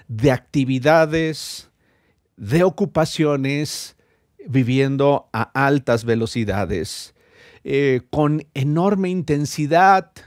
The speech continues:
viviendo rápido en todos los sentidos. Inclusive, eh, llegamos a desarrollar poca paciencia realmente, ya que queremos que todo suceda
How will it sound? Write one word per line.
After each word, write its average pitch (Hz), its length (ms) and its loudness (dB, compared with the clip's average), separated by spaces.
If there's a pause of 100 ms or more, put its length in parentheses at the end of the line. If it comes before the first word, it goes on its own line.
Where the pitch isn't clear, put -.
(420)
viviendo 185 680 2
rápido 196 840 -2
en 156 200 -2
todos 202 360 0
los 170 180 -2
sentidos. 170 760 -6 (300)
Inclusive, 139 920 -6 (360)
eh, 107 360 -8
llegamos 135 460 -6
a 135 80 -4
desarrollar 123 800 -6 (140)
poca - 320 -10
paciencia 135 760 -8
realmente, 120 720 -6 (300)
ya 120 100 -4
que 123 160 -10
queremos 127 540 -6
que 110 140 -8
todo 120 480 -2
suceda 117 640 -2